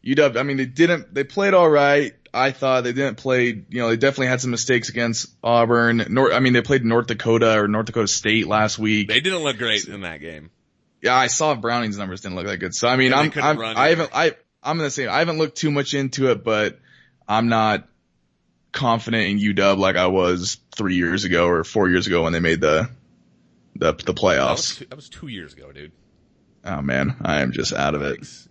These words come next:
Speaker 2: yikes. All right, some other games I'm looking forward to on Saturday.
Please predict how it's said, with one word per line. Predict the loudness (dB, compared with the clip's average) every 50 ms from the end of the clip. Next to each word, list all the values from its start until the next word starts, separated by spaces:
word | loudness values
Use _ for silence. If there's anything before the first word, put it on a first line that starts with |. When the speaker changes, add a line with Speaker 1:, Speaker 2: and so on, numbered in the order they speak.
| _ -20
Speaker 2:
yikes. | -20 -20 -20 -20 _ -20 -20 -20 -20 -14 -8
All | -6
right, | -6 -6 -6
some | -8 -8
other | -4 -4 -4
games | -2 -4 -4 -6 -6 -8
I'm | -12
looking | -12 -14 -14
forward | -12 -10 -10 -10 -10
to | -10 -10 -8 -8 -8 -8
on | -10 -10 -12 -14
Saturday. | -12 -10 -8 -6 -4 -4 -4 -4 -6 -6 -6 -8